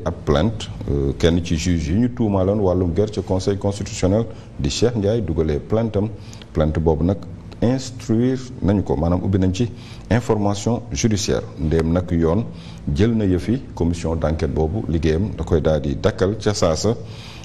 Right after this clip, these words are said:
Loolee nag, euh, ci ab communiqué la ñu ko waa Assemblée nationale xamle, rawatina commission bi ñu dénkoon yëf yooyu la, te ka nekk ca bopp bi di président groupe parlementaire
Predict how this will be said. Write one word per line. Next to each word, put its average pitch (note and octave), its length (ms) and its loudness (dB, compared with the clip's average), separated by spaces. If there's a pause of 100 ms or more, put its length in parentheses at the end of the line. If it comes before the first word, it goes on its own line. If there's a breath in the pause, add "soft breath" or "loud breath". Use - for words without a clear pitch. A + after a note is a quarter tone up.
Loolee D#2 340 4
nag, G#2 160 2 (140)
euh, D2+ 1120 0 (500)
ci - 100 2
ab - 200 0
communiqué B2+ 480 2 (580 loud breath)
la D#2+ 280 2
ñu D#2+ 320 2
ko D2+ 320 2
waa C#2 200 2
Assemblée G2 520 2
nationale F2 520 0
xamle, E2 540 0
rawatina D2+ 400 0
commission D#2 480 -2
bi C#2 140 0
ñu A2+ 80 2
dénkoon F#2+ 520 0
yëf D#2 220 -2
yooyu G#2 240 2
la, F#2+ 100 2 (480 loud breath)
te - 120 2
ka G2+ 100 2
nekk G#2+ 260 2
ca F#2+ 120 0
bopp D#2 220 -2
bi A2+ 180 0 (120)
di D#2 220 0
président G2 460 0
groupe F#2+ 240 -2
parlementaire F#2+ 760 2